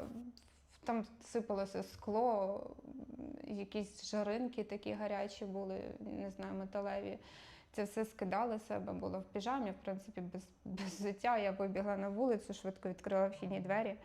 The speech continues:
І, е, перше, що я думала, це про документи, які треба витягнути, врятувати, але там був мій попугай, який мене дуже сильно любив, я його теж.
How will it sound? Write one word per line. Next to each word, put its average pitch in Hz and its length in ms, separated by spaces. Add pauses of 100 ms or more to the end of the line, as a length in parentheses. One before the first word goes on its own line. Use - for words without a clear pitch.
(920)
І, 214 420
е, 208 360 (680)
перше, 240 340
що 247 160
я 233 60
думала, 233 340
це 220 140
про 214 180
документи, 269 640
які 269 200
треба 220 360
витягнути, 240 680
врятувати, 220 800
але 214 680 (1400)
там 208 180
був 208 160
мій 214 120
попугай, 247 520 (580)
який 214 260
мене 202 180
дуже 208 320
сильно 214 360
любив, 247 400 (280)
я 220 340
його 208 180
теж. 262 380